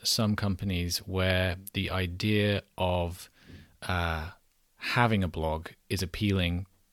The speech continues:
just because of its, of that nature, right? Because it, you know, it seems like everyone should have a blog. We should be pumping out content all the time. Um, and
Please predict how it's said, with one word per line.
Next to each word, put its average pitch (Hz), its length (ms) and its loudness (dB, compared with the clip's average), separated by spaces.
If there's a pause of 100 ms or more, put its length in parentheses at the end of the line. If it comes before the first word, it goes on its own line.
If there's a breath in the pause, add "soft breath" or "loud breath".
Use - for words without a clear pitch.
(300)
just - 180 0
because 85 560 -4 (800)
of 85 140 -4
its, - 180 -6 (140)
of 90 100 -4
that 85 180 0
nature, 82 320 -2
right? 76 300 -4
Because 90 260 -4
it, 82 200 -6
you 101 120 0
know, 85 100 0 (680 loud breath)
it - 100 -10
seems 107 280 4
like 92 120 0
everyone 95 360 2
should 95 140 0
have 90 140 2
a 90 60 -2
blog. 87 380 2
We 90 100 -6
should - 140 -6
be 87 80 -6
pumping 92 340 0
out 90 140 -4
content 87 360 -4
all 87 160 -4
the 85 100 -4
time. 85 480 -2 (460 loud breath)
Um, 85 500 0 (280)
and 92 320 0